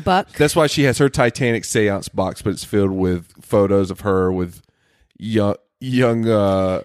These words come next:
Speaker 1: That,
Speaker 2: athletic
Speaker 1: see,
Speaker 2: black
Speaker 1: that was
Speaker 2: men.
Speaker 1: an incredible reveal for me. Like, I knew something was wrong, obviously, but, like, when
Speaker 2: That's what's crazy
Speaker 1: he
Speaker 2: about
Speaker 1: goes
Speaker 2: this
Speaker 1: through the
Speaker 2: movie is
Speaker 1: box.
Speaker 2: because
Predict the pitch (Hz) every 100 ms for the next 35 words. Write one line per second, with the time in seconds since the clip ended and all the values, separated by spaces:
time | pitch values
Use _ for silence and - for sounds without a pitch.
0 | - - 294 294 117 - - - 285 285
1 | - 220 214 254 208 190 180 180 170 156
2 | - 170 165 180 214 269 285 302 285 226
3 | 208 175 156 170 165 165 147 147 147 -
4 | 143 170 175 190 175 170 143 196 254 240
5 | - - 185 165 143 214 202 143 143 180
6 | 160 151 - 143